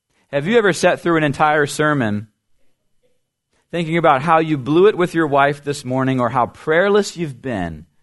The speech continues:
in the past month? Have you ever gotten to the end of a church service only to think, "I'm so distracted. I was worried about how I look.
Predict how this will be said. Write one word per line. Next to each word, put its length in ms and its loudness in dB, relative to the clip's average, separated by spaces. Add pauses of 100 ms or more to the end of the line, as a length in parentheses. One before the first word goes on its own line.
(200)
in 100 -14
the 60 -12
past 420 -12
month? 220 -18 (1800)
Have 200 -4
you 100 2
ever 160 2
gotten 240 4
to 60 -4
the 140 2
end 140 2
of 80 0
a 60 -4
church 320 -2
service 760 -4
only 240 -2
to 100 0
think, 500 -6 (580)
"I'm 180 -6
so 200 -4
distracted. 640 -12 (840)
I 100 -6
was 160 -4
worried 260 0
about 220 0
how 180 0
I 80 0
look. 340 -10